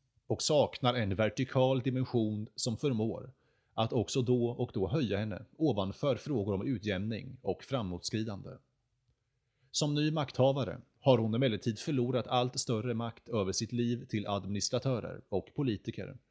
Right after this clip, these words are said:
som anser sig representera hennes intressen. Om vi knyter dessa tankar till vårt samhälle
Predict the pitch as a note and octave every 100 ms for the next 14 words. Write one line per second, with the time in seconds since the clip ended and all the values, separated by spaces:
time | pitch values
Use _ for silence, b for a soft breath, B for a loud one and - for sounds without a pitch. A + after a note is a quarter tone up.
0 | _ _ _ - C3+ D3 A#2 - B2 A#2+
1 | F#2+ F#2+ G2+ G#2+ - C#3 A#2+ G2+ A2+ A#2+
2 | F2+ - F#2+ A#2 - A#2+ G#2+ - _ _
3 | _ _ _ _ _ _ _ _ _ _
4 | _ _ C#3+ D3 C3+ E3+ D#3 E3 E3 B2+
5 | - C3 G#2+ G2+ B2+ B2+ D3 B2+ D3 G#2
6 | E2+ D#2+